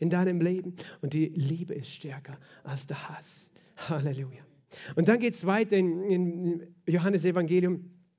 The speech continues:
Dann heißt es, da war ein Mensch von Gott gesandt, sein Name Johannes. Dieser kam zum Zeugnis, das er zeugte von dem Licht, damit alle durch ihn glaubten.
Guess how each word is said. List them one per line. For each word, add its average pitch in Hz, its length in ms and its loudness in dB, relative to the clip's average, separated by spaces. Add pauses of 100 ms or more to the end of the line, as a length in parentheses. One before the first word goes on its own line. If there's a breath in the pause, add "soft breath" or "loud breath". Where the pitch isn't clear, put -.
(260)
Dann 156 240 0
heißt 180 220 2
es, - 80 -16
da 175 140 2
war 196 80 2
ein 196 180 2
Mensch 190 240 0
von 170 140 -2
Gott 180 160 -2
gesandt, 175 340 0
sein 175 160 -2
Name 170 180 -2
Johannes. 170 380 -2
Dieser 175 220 -4
kam 175 400 -10 (180 loud breath)
zum 160 200 -6
Zeugnis, 165 520 -6 (200 loud breath)
das 139 120 -4
er 147 80 0
zeugte 165 320 -2
von 165 160 -6
dem 160 100 -2
Licht, - 320 -8 (220 loud breath)
damit 170 260 0
alle 170 200 -2
durch 160 160 -2
ihn 165 100 -4
glaubten. 143 480 -6